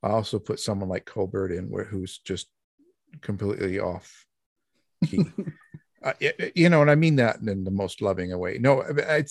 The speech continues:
Speaker 1: he just had, he was, I, I want people in general, I just keep the ones that I think are most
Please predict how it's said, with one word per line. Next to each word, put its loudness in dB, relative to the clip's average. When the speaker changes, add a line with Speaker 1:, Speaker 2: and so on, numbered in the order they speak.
Speaker 1:
he 0
just 2
had, 6
he -2
was, 2
I, 2
I 4
want 2
people 4
in 4
general, 6
I 6
just -2
keep -6
the 0
ones 2
that 2
I 0
think -6
are -2
most -6